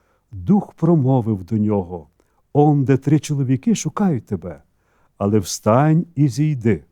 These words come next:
і піди з ними без жадного сумніву, бо то я їх послав». І зійшовши Петро до тих мужів, промовив: «Ось я той, що його ви шукаєте.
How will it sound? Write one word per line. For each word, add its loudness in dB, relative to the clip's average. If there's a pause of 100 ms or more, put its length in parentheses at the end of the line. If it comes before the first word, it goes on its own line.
(840)
і 0
піди 4
з -4
ними 4
без 0
жадного -2
сумніву, -2 (520)
бо 2
то 2 (200)
я -2
їх -4
послав». -18 (2250)
І 4
зійшовши 4
Петро 2
до 2
тих 0
мужів, 2
промовив: -2 (540)
«Ось 2
я 4
той, 4
що 0
його 2
ви 2
шукаєте. 0